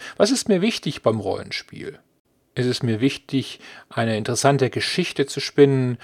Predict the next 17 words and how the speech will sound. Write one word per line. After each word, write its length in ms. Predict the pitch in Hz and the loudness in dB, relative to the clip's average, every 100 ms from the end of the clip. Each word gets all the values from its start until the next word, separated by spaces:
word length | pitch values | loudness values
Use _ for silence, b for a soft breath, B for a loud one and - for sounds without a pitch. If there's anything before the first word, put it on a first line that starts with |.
| B B - | B B -4
oder 600 | 120 120 123 117 107 107 | 0 4 4 4 2 0
sich 280 | 113 - | -6 -10
voll 260 | - 120 117 | -4 0 2
in 320 | - 110 107 - | 0 -4 -10 -12
Charaktere 640 | - 113 104 143 170 151 | -6 -6 0 6 8 6
fallen 300 | - 131 120 | 4 2 2
zu 100 | 123 | 0
lassen? 400 | 120 110 - 123 _ _ _ _ _ _ B B - | 0 0 -2 -12 _ _ _ _ _ _ B B -6
Ist 120 | 147 | -4
es 160 | 143 | -2
mir 140 | 139 113 | 0 2
wichtig, 680 | 147 - - 113 - - - | 2 0 -6 -6 -8 -10 -4
einen 420 | 110 113 107 98 | -2 -2 -4 -4
spannenden 840 | - - 120 123 120 113 98 107 | -6 0 2 2 0 -4 -6 -10
Kampf 420 | - - 185 - | -4 -2 -2 -6
zu 160 | - 156 | -8 -2
erleben, 640 | 135 135 131 120 120 117 | 4 8 8 6 0 -4